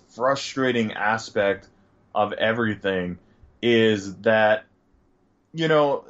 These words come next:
mistakes happen. They do. And, and, you know, ev-, every player on the field is human and gonna make mistakes from time to time.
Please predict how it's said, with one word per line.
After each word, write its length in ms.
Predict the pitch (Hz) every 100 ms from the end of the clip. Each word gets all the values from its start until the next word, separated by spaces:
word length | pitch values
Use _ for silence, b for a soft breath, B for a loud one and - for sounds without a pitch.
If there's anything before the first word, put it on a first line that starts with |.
| -
mistakes 540 | 170 165 - 196 151
happen. 480 | - 104 110 147 143 _ _ _
They 160 | 113 110
do. 360 | 107 95 123 131 _ -
And, 320 | 104 101 101
and, 460 | - 101 98 98 92
you 100 | 104
know, 120 | 95
ev-, 240 | 98 101 - b b b b -
every 340 | 107 113 117
player 360 | 113 120 120 123
on 100 | 120
the 100 | 113
field 280 | 117 113 117
is 140 | 113
human 360 | 113 113 110 110
and 300 | 101 98 92
gonna 240 | 107 107
make 240 | 107 107
mistakes 440 | 107 - 107 104 104
from 140 | 113
time 260 | 98 110 110
to 80 | 107
time. 420 | 113 113 117